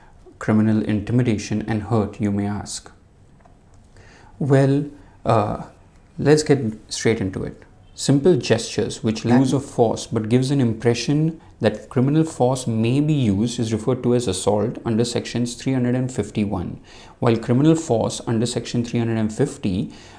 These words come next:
uh, is the use of force to commit an offense or even merely use of force which the person knows will cause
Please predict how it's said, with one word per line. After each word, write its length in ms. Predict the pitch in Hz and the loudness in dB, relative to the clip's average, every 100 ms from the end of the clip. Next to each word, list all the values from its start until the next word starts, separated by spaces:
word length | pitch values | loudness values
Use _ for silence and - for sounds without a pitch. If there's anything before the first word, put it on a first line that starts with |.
| - | -2
uh, 260 | 110 107 - | 0 0 0
is 300 | 120 127 - | 0 0 -2
the 100 | 131 | -4
use 480 | 117 135 196 180 - | 2 2 2 0 0
of 160 | 170 | -2
force 460 | - - 117 123 - | -2 4 6 6 2
to 100 | 131 | -6
commit 320 | - 117 143 | -2 0 0
an 140 | 151 123 | -2 -2
offense 560 | 104 - 117 98 - | -4 -2 0 0 -4
or 420 | - 123 - - - | -4 -2 -2 -8 -6
even 540 | 120 123 127 151 143 117 | 0 0 2 0 0 0
merely 340 | 117 123 131 | 2 2 0
use 440 | 131 107 120 147 | 0 2 2 4
of 120 | 160 - | 0 -2
force 520 | - 120 98 92 - | 0 2 2 -2 -2
which 220 | 110 110 | -2 -2
the 60 | - | -8
person 560 | - 113 113 139 120 | -2 -2 -2 -2 0
knows 360 | 110 120 131 131 | 2 2 0 0
will 160 | 120 | 0
cause 400 | 113 - 113 117 | 0 -2 -2 -2